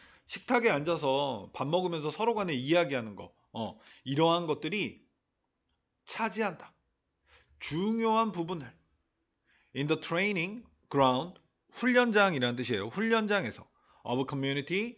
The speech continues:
and its civilization. 그래서 공동체 그리고 그것의 문명, 그러니까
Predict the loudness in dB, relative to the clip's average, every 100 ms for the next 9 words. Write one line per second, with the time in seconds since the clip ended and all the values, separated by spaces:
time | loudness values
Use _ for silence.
0 | -4 -2 -2 -4 -4 -4 0 2 2 4
1 | 2 2 -4 -6 -16 -20 -20 -10 -2 0
2 | 0 -2 -10 -4 -2 0 2 2 0 -2
3 | -4 -4 0 0 2 0 0 2 2 2
4 | 0 -4 _ _ _ -2 0 0 -2 -6
5 | _ -4 -2 -2